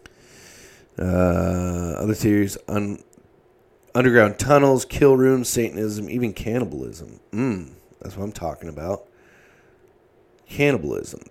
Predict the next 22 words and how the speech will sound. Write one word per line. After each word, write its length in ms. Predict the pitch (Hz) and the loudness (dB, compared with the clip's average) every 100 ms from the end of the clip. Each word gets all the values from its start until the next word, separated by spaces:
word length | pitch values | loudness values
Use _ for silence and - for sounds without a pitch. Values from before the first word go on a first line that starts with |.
| - | -10
the 180 | 85 | -4
act 220 | 85 110 78 | -2 -4 -8
of 80 | |
consuming 500 | - - - 107 78 | -18 -16 -10 -10 -10
another 340 | 57 58 67 85 | -12 -10 -8 -8
individual 680 | 87 87 120 - 55 50 50 | -8 -6 -6 -6 -12 -16 -18
in 80 | |
the 60 | 52 | -18
space 320 | - 87 90 | -12 -8 -8
species 560 | - 104 85 55 - - | -10 -12 -12 -16 -18 -16
as 120 | 67 - | -14 -14
food. 440 | - 120 - - - - | -14 -12 -12 -16 -20 -12
Mm. 360 | 113 95 60 - _ _ _ _ | -10 -10 -14 -20 _ _ _ _
Yes, 520 | 57 62 101 - - - | -18 -8 -8 -8 -14 -16
yum. 540 | 76 95 101 - - _ _ _ | -8 -6 -6 -8 -20 _ _ _
Mm. 280 | 101 98 - - _ _ _ _ _ _ _ _ _ _ _ _ - | -14 -14 -16 -20 _ _ _ _ _ _ _ _ _ _ _ _ -6
I 140 | 101 | -2
like 320 | 107 67 67 | -2 -4 -10
to 240 | - 76 - _ | -12 -12 -14 _
eat 240 | - 73 - | -14 -14 -16
human. 460 | - - 156 82 57 - | -16 -6 -6 -6 -10 -12
Yum. 360 | 104 107 - | -8 -8 -8